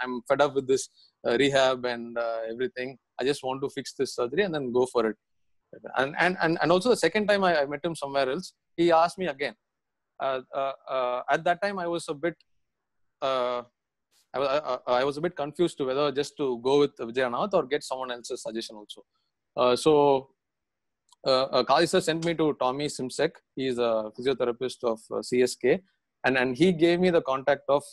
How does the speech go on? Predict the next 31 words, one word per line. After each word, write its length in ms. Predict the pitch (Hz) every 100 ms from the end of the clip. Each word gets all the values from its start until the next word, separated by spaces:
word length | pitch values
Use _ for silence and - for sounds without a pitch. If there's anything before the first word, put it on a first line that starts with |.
| -
Doctor 280 | 117 113 117
Rowan 320 | 117 147 156
Scouten. 560 | 151 - 123 117 120 185 _ _ _ _
Uh, 200 | 131 117
he's 340 | 117 123 143 135
a 680 | 127 120 110 107 110 - - -
spine 340 | - 131 143
surgeon 420 | 131 135 123 139
in, 220 | 131 120 113
uh, 400 | 110 107 107 110
Christchurch, 580 | - 143 151 - 110 -
New 160 | 120 123
Zealand. 300 | 117 120 180 _ _ _ _ _ _ _ _ _ _ _ _ -
And, 280 | 165 165 156
uh, 260 | 180 175 180
uh, 160 | - 151
first 240 | 165 190
I 60 | 202
got, 200 | 175 175 180 160 -
I 140 | 143
got 220 | 143 151
his 160 | 160 147
mail 320 | 131 139 139
I 100 | 135
D. 220 | 135 151
I 160 | 139 123
sent 260 | - 127 131
him 120 | 135
a 80 | 117
mail, 220 | 113 135 180 _ _ _ _ _ _ -
uh, 300 | 127 123 123